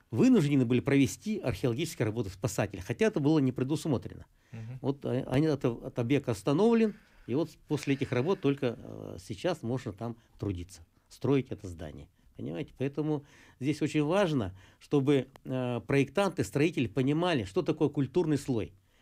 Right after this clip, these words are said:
Speaker 1: Да? А ведь культурный слой — это по федеральному закону, если на этой территории, скажем, сто лет назад и больше проживали люди, вели какую-то хозяйственную деятельность, то это уже,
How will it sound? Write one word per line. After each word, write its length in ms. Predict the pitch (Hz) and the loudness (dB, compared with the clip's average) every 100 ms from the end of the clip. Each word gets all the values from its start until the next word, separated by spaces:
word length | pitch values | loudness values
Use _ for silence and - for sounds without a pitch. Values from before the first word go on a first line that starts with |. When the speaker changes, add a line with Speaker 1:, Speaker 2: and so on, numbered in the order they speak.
| - | -8
Speaker 1:
Да? 240 | 110 170 - - - | -2 -2 -4 -20 -6
А 80 | 127 | -2
ведь 100 | 143 | 0
культурный 400 | 151 135 240 214 | 0 2 4 4
слой — 240 | - 208 196 | 4 2 2
это 120 | 127 | 0
по 100 | 113 | -6
федеральному 480 | - 131 156 143 120 | -2 2 2 4 2
закону, 360 | 131 208 170 | 2 4 4
если 340 | 135 139 147 - - | 4 2 0 -2 -2
на 60 | 151 | 0
этой 180 | 170 147 | 2 2
территории, 560 | 156 151 151 185 143 | 2 2 6 6 6
скажем, 360 | 101 139 110 95 - - | 2 -2 -4 -4 -12 -18
сто 320 | - - 190 | -6 4 6
лет 320 | 175 160 - - _ _ _ _ - | 6 4 0 -20 _ _ _ _ -4
назад 420 | 139 135 151 120 | 0 2 2 0
и 60 | 120 | 0
больше 400 | 101 160 131 120 | 2 4 4 -2
проживали 500 | 127 113 143 135 120 | -2 2 4 4 4
люди, 380 | 170 220 107 - - - | 2 2 -2 -6 -12 0
вели 200 | 135 156 | 2 2
какую-то 340 | 131 - 127 | 2 0 0
хозяйственную 520 | 113 127 139 - 127 120 | 2 2 2 2 -2 0
деятельность, 460 | 214 220 113 95 | -2 -2 -6 -2
то 180 | 139 135 | 2 2
это 220 | 135 190 156 | 0 0 0
уже, 340 | 107 139 156 | 2 0 -2